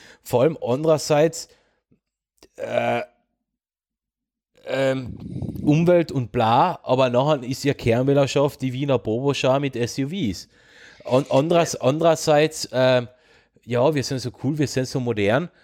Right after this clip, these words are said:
aber nachher, ähm, Nuklearforschung oder sowas, ähm, verbieten wollen. Ähm,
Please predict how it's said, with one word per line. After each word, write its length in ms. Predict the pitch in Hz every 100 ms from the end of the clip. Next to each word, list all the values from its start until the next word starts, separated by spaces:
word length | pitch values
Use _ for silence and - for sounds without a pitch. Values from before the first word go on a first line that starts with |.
| _ _
aber 260 | - 131 131
nachher, 480 | 139 131 139 143 131
ähm, 960 | 123 127 127 127 127 127 127 104 107
Nuklearforschung 920 | 123 123 120 107 139 170 139 123 131 113
oder 140 | 110
sowas, 500 | - 120 113 110 -
ähm, 360 | 110 110 110 101 - -
verbieten 680 | - 123 - 123 - 113 95
wollen. 320 | 101 98 95 _ - - _ -
Ähm, 260 | 113 117